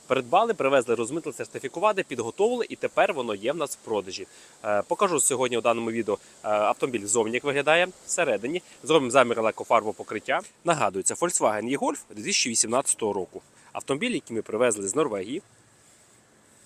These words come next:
З прозорою сервісною історією, сто вісімнадцять тисяч оригінально сервісно підтвердженого пробігу.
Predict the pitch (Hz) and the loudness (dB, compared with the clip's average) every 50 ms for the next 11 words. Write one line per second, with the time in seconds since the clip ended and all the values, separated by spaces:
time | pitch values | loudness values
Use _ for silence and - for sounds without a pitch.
0 | - - _ _ _ _ _ _ - - - - - _ _ _ - - - 127 | -20 -20 _ _ _ _ _ _ -20 -20 -20 -20 -20 _ _ _ -12 -6 -2 -2
1 | 120 104 120 123 123 120 107 - 120 110 107 107 - - 110 104 - - 165 185 | 0 2 2 2 2 2 2 2 0 0 -2 -2 -4 -4 -4 -4 -2 0 2 2
2 | 202 185 - - - 139 135 123 107 - - 104 104 104 117 147 - - 175 - | 2 2 0 0 -2 -2 -2 0 -2 -4 -4 -4 -4 -4 -4 -4 -4 -6 -8 -8
3 | 117 113 - - - - - - 110 104 101 101 101 98 98 107 135 160 156 - | -8 -6 -6 -6 -8 -10 -10 -8 -6 -6 -6 -6 -8 -8 -6 -6 -6 -6 -6 -6
4 | - 120 107 107 101 - 113 104 - 98 - - 98 110 135 135 135 135 131 - | -6 -6 -6 -6 -8 -10 -14 -16 -14 -14 -12 -8 -6 -4 -4 -4 -6 -8 -10 -10
5 | - 104 98 92 92 90 101 98 | -8 -8 -10 -10 -10 -12 -14 -16